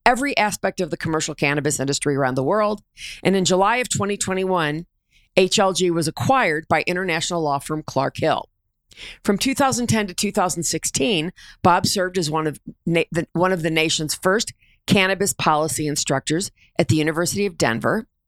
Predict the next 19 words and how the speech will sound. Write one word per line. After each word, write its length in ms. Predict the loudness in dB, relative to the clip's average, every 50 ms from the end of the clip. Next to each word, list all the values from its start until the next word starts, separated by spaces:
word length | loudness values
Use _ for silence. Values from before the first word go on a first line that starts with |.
| _ -18 -16 -16 -4 -2
where 100 | 0 2
he 100 | 2 0
regularly 600 | 2 2 2 2 2 0 -2 -2 0 0 0 0
lectured 520 | 0 -2 -2 -2 -2 0 0 -2 -2 -4 -8 _ _ _ _ _ _ _ _ _ _ _ _ 0
regarding 420 | 0 2 4 4 2 2 0 0 0
cannabis 480 | 2 2 2 2 2 0 0 -2 0
topics, 600 | 2 4 4 4 4 2 2 0 0 -4 -6 -6 -8 _ _ _ _ _ _ _ -12 -12 _ _
and 360 | 2 4 4 4 2 0 0
led 180 | 0 0 0 0
a 60 | 0
university-sanctioned 1080 | 0 0 -2 -2 -2 -2 -2 -2 -2 -4 -4 -2 -2 -2 -2 -2 -2 -2 -4 -4 -2 -2
research 460 | -2 -2 -2 -2 -2 -4 -4 -4 0
practicum 640 | 0 0 0 0 -2 -6 -4 -2 -2 -2 -2 -4 -6 _ _ _ _ _ _ _
concerning 520 | -2 0 0 0 0 0 0 0 0 0 0
the 140 | 0 0 0
effect, 480 | -2 -4 -2 0 0 0 0 -2 -8 -8 _
the 180 | -2 -2 0 0
eff-, 200 | -2 -6 _ _ _ _ _ _ _ -20 _ _ _
efficacy 1040 | 4 4 4 4 0 0 0 -2 -2 -2 -4 -4 -4 -4 -2 -2 -2 -4 -4 -6